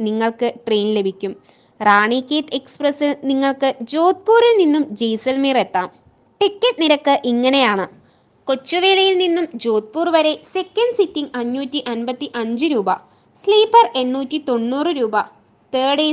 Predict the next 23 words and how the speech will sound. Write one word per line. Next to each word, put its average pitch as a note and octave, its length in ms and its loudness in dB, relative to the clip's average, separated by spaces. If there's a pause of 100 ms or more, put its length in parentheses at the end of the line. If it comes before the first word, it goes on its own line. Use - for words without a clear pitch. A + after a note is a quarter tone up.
(100)
സി D#4+ 100 -4 (160)
രണ്ടായിരത്തി C4 600 -2 (100)
മുന്നൂറ്റി B3+ 440 -4
മുപ്പത് D#4 440 -4
രൂപ, B3+ 160 -2 (480)
സെക്കൻഡ് G4+ 460 0
എ D4 140 -4
സി D4 100 -4 (160)
മൂവായിരത്തി B3+ 640 0
നാനൂറ്റി A3+ 460 -6 (160)
ഇരുപത് D4 360 -4
രൂപ. F#3+ 160 -2 (560)
ജോധ്പൂരിൽ A4+ 800 4
നിന്നും A4+ 240 2 (120)
ജയ്സൽമേർ D4+ 680 -2
വരെ D#4+ 160 -2 (140)
സെക്കൻഡ് B3+ 440 -6
സിറ്റിംഗ് D4+ 400 -6
നൂറ്റി A#3+ 300 -4 (140)
ഇരുപത്തിയഞ്ച് B3+ 760 -2
രൂപ, G3 240 0 (420)
സ്ലീപ്പർ F#4+ 400 2 (160)
ഇരുന്നൂറ്റി C4 440 -4